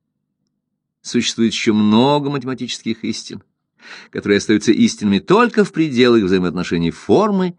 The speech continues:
и количества. Однако математик, рассуждая, по привычке исходит из своих частных мыслей так,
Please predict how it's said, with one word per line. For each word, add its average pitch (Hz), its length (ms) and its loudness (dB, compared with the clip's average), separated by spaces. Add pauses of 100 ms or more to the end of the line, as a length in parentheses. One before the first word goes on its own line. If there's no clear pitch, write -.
(220)
и 113 140 2
количества. 95 760 -4 (840)
Однако 214 720 0 (240)
математик, 117 840 -2 (300)
рассуждая, 87 800 0 (300)
по 180 100 2
привычке 214 640 -2 (120)
исходит 117 520 4
из 113 120 2
своих 110 280 2
частных 135 880 -4
мыслей 120 640 0
так, - 380 -6